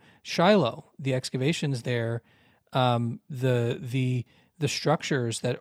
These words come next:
represent from, from the Israelites, it's from the Iron One.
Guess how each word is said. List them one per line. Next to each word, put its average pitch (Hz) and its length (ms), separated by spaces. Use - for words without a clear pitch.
represent 123 800
from, 123 240
from 131 140
the 127 80
Israelites, 156 580
it's 135 220
from 123 300
the 123 120
Iron 117 200
One. 151 300